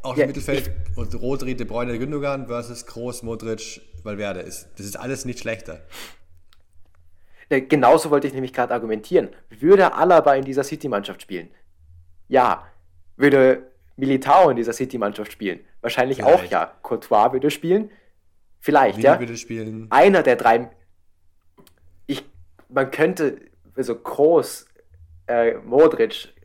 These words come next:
Speaker 2: äh, Valverde sind sicher nicht schlechter als die drei, die da sonst da stehen. Vielleicht De Bruyne ausgenommen.
Speaker 1: Ja.
Speaker 2: Und Vinicius auf jeden Fall, aber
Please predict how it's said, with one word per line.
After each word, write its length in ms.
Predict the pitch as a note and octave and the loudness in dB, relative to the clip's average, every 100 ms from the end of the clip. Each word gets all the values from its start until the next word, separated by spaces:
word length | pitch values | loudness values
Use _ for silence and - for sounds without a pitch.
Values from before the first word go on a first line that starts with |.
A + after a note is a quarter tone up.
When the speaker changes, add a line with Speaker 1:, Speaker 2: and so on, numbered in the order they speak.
| - | -14
Speaker 2:
äh, 180 | A2 G#2 | -8 -2
Valverde 500 | A2 G#2+ C3+ C3+ F#2 - - | -2 2 2 2 -4 -10 -12
sind 180 | A#2+ - | -10 -6
sicher 220 | D#3 C3 | -4 -4
nicht 240 | A2 - | -4 -8
schlechter 440 | - C#3 - - G2 | 0 2 2 0 -2
als 240 | G2 - | -2 -8
die 160 | B2+ B2+ | -12 -4
drei, 220 | A2 G#2 | 0 0
die 80 | G#2 | -2
da 120 | G#2+ | -4
sonst 340 | A2+ B2 - | -4 -4 -6
da 160 | F#2 F#2 | -6 -6
stehen. 220 | - F#2 | -8 -14
Vielleicht 340 | - A#2 A2+ - | -6 -2 -2 -2
De 80 | G#2 | -4
Bruyne 300 | A2 A2 F#2+ | -2 0 -2
ausgenommen. 460 | A#2+ - - D#2+ | -4 -8 -12 -8
Speaker 1:
Ja. 140 | F#2+ - _ _ _ - - - - - - - - - - - - - - _ _ _ _ | -10 -10 _ _ _ -20 -20 -20 -20 -20 -20 -20 -20 -20 -20 -20 -20 -20 -20 _ _ _ _
Speaker 2:
Und 280 | C3+ C3 - - | -8 -8 -14 -10
Vinicius 520 | C3 D3+ E3+ C#3+ C3 | -6 -6 -4 -4 -4
auf 120 | A#2 | -6
jeden 220 | A#2+ C3 B2+ | -4 -4 -2
Fall, 220 | B2 - | -4 -2
aber 320 | A2 G#2 - | -6 -6 -10